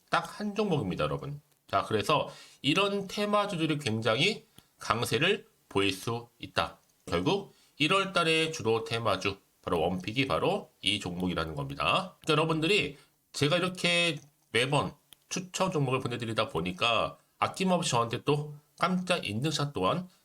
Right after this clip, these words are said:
보내주시고 계시거든요. 자, 이렇게 항상 감사한 마음을 담아서 각각의 여러분들이 여러 가지 내-,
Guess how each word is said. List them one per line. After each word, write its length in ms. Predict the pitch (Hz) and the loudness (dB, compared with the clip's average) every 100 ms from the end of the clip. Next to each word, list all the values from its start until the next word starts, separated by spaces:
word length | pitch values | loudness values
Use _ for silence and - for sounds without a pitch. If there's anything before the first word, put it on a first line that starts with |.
| _ - | _ -6
보내주시고 540 | 117 127 107 - 117 | -2 0 -2 -2 -2
계시거든요. 720 | 107 92 - 85 87 143 190 - | -2 -4 -4 -4 -2 -2 -2 0
자, 60 | 147 | 0
이렇게 280 | 185 - 185 | 0 -2 -2
항상 300 | 202 190 190 | 0 0 0
감사한 480 | 185 127 147 180 | 0 0 2 2
마음을 240 | 160 151 147 | 2 2 0
담아서 640 | 95 98 101 135 123 107 | 0 0 2 2 2 2
각각의 520 | - 98 - 110 117 | 0 -4 0 0 2
여러분들이 800 | 110 104 101 95 147 175 190 196 | 0 0 0 0 2 2 2 0
여러 140 | 104 113 | 0 2
가지 400 | 107 107 107 | 2 2 0
내-, 140 | 95 | 0